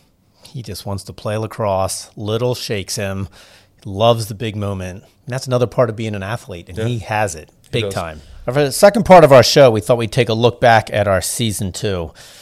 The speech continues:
Speaker 1: I kinda walked down memory lane. And, Boss, it was your idea to have this podcast two years ago. I know Coop and I feel really good about it, but we're the ones actually doing it. So, of course, we may not be able to look in the mirror. Any general thoughts as you look back to this project we undertook as,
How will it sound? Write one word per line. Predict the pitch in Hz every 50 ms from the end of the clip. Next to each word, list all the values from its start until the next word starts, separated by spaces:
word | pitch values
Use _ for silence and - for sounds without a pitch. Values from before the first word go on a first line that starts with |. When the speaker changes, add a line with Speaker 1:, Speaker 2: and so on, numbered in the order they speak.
| - - _ _ -
Speaker 1:
I | - 104
kinda | - - 107 98 95 90
walked | 85 104 104 104 - -
down | 117 101 101 101
memory | 101 104 104 104 101
lane. | 95 95 98 95 92 92 90 82 - _ -
And, | - - 95 98
Boss, | - 120 110 120 156 175 - - - -
it | _ _ - - - - - - - _ _ -
was | 123 117 127
your | 143 139
idea | 139 131 123 135 131
to | 127
have | 107 131 135 135 131
this | 127 123 -
podcast | - 139 135 131 120 - 143 131 135 143 143 - -
two | - - 143
years | 131 135 135 113
ago. | 127 123 131 135 156 185 196 - _ _ _ -
I | - 107 110
know | 110 107 104
Coop | - - 147 - -
and | 123 113
I | 110 104
feel | - 131 120 113
really | 117 113 107 107
good | 90 107 107 107
about | 107 98 110 110 123
it, | 160 160
but | - 107 104
we're | 110 113 117 113
the | 104 107
ones | 98 104 104 101 101 92 117
actually | 107 98 92 - - 95 90
doing | 87 120 120 107 98 90
it. | 92 110 -
So, | - - 92 92
of | 90 85 -
course, | - 104 98 90 - -
we | 101
may | 95 95
not | 95 95 -
be | 104 98
able | 92 92
to | 90
look | 87 92 92 -
in | 95 92
the | 95
mirror. | 101 107 101 95 -
Any | - - 190 214
general | 185 147 - 131 127 139 151 147 139
thoughts | - - 131 120 131 135 - -
as | 92 87
you | 113 117
look | 120 120 113 -
back | 113 113 123 120 - -
to | 117
this | 98 104 92 -
project | - - 110 107 107 123 113 -
we | 117 107
undertook | 107 107 107 101 - 113 113 110 -
as, | 120 104 101 92 -